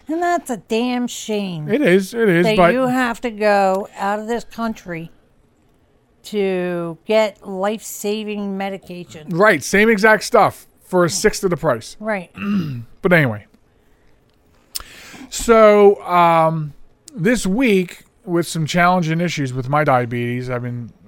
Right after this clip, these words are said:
Speaker 2: you know, doing a lot of research on, um,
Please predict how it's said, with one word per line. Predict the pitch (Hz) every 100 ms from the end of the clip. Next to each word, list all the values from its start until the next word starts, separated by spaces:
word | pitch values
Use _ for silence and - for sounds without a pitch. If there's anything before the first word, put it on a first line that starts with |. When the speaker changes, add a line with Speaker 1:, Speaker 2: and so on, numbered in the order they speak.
| 170
Speaker 2:
you | 175
know, | 127 120 117
doing | 120 135
a | 131
lot | 131 170
of | 185
research | 151 127 131 120 - - - - _ _ _ _ -
on, | 135 127 120 117 117 117
um, | 117 110 107 107